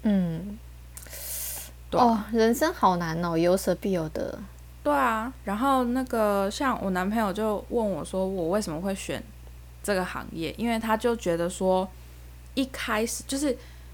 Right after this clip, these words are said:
Speaker 2: 高中毕业了之后就立刻选择这么自由的行业，其实是一件非常，怎么讲，他就说是一个非常就是需要想过的一件事情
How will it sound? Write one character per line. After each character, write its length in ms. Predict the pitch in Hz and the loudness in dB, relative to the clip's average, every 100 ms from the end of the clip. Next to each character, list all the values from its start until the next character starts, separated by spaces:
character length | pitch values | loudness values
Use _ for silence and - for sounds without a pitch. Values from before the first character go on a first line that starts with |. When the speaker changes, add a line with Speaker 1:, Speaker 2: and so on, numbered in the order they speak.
| - - - - - - | -18 -18 -20 -20 -20 2
Speaker 2:
高 180 | 269 269 | 8 8
中 240 | 269 269 | 8 4
毕 200 | 285 269 | 4 4
业 160 | 269 240 | 6 6
了 80 | 220 | 6
之 120 | 233 | 2
后 140 | 233 | 2
就 200 | 233 240 | 4 4
立 180 | 233 233 | 4 2
刻 200 | 240 226 | 2 2
选 280 | 208 170 147 | 2 0 0
择 160 | 151 | 0
这 120 | 175 196 | 0 0
么 120 | 175 | 0
自 240 | - 196 | 0 0
由 180 | 160 139 | 0 0
的 80 | 151 | -2
行 260 | 170 147 | -2 -2
业， 160 | 160 185 | -2 -2
其 160 | 180 165 | -2 -6
实 220 | 170 165 | -6 -6
是 160 | 180 | -2
一 100 | 196 | -2
件 220 | 180 185 180 | 0 -2 -2
非 160 | 170 | -2
常， 340 | 170 143 135 165 - - - - - - - | -2 -2 -4 -6 -10 -16 -18 -16 -14 -14 -2
怎 120 | 165 | -2
么 40 | |
讲， 240 | 156 156 82 - - - - | 0 0 -2 -6 -16 -18 -16
他 180 | - 226 | -4 0
就 140 | 233 240 | 2 2
说 180 | 240 | 2
是 220 | 240 240 233 | 2 2 0
一 140 | 196 | 2
个 200 | 190 185 | 2 2
非 280 | 185 196 202 | 2 0 0
常 260 | - 156 | 0 -4
就 100 | 160 | -4
是 220 | 180 185 175 | -6 -6 -6
需 560 | - - - 190 190 | -6 -6 -6 -4 0
要 260 | 196 180 156 | 2 2 2
想 340 | 180 - 123 185 | 0 0 0 0
过 220 | 185 160 | 0 2
的 100 | 107 | 0
一 60 | 127 | -2
件 260 | 170 151 | -2 -4
事 240 | 127 - 147 | -4 -8 -8
情 220 | - | -10